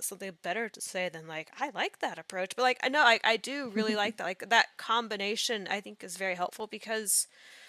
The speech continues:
Speaker 1: you know, the, these conversations can still be so tense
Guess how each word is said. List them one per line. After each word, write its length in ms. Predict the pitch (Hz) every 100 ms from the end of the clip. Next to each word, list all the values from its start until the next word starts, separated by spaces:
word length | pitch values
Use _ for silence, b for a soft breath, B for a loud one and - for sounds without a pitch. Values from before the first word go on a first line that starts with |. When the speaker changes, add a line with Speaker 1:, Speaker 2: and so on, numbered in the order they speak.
| B B B -
Speaker 1:
you 120 | 226
know, 120 | 214
the, 460 | 190 226 233 202 - _ _ _ _ _ _ _ _
these 280 | 233 220 -
conversations 720 | 226 226 226 214 226 214 202
can 180 | - 185
still 360 | - - 196
be 280 | 185 190 185
so 760 | 180 - - 196 196 180 175 190 214 _ - _ _ _ _ _ -
tense 800 | - - 220 262 349 - -